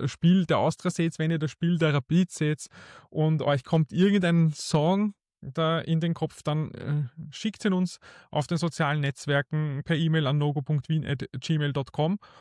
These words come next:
Und ja, vielleicht, ähm, seid ihr dann auch, ähm, Song der Folge. Und ich möchte jetzt noch viel weiter gehen. Schickt uns eine Sprachnachricht mit dem Song der Folge und wir spielen die ein, weil dann brauchen wir uns keine Argumentation für den Song der Folge, ähm, überlegen, sondern dann seid ihr quasi part of the deal.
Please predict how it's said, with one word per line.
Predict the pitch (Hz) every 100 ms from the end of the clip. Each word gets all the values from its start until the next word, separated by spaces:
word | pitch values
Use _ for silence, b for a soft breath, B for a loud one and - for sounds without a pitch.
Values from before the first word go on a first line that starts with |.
| B
Und | - 151 147 - -
ja, | 120 -
vielleicht, | - 165 135 127 -
ähm, | - 135 135 117
seid | 127 135 175
ihr |
dann | 226 247
auch, | 156 - -
ähm, | 139 135 127
Song | - 135 127
der | 131
Folge. | 131 120
Und | 160
ich | 165
möchte | 175 131
jetzt | 165 175
noch | -
viel | 170
weiter | 143 175 294
gehen. | 214 170
Schickt | 185 -
uns | 160
eine | 151 139
Sprachnachricht | - 135 202 262 220 185
mit | 175 151
dem | 156
Song | 160 147
der | 147
Folge | 147 139 151
und | 147
wir | 151 147
spielen | - 156 147
die | 143
ein, | 117 131 233 B B B B
weil | 143 143
dann | 143 143 147 117
brauchen | 139 143 147
wir | 147 247
uns | 285
keine | - 175 147
Argumentation | 139 143 135 - 143
für | 127
den | 135
Song | 131 131
der | 131
Folge, | - 127 123 127 127
ähm, | 131 123
überlegen, | 127 123 120 117 117
sondern | 127 127 127
dann | 131 123 -
seid | - 135 127
ihr | 151 185
quasi | 165 131 127
part | - 123 120
of | -
the | 123
deal. | 165 214